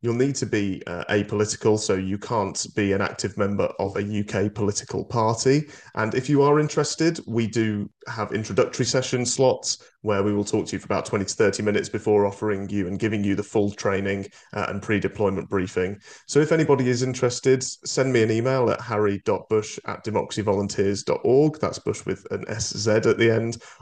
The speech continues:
Or what's probably a little bit easier, there's info at democracy volunteers dot org, which is a lot easier to spell. Um, so yes, we are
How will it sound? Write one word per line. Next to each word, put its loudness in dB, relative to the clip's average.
Or 6
what's 0
probably 0
a 0
little 0
bit 0
easier, 0
there's 0
info 2
at -2
democracy -2
volunteers 0
dot 2
org, 0
which -4
is -2
a -2
lot 2
easier 0
to -8
spell. -4
Um, 0
so 0
yes, 2
we 0
are 2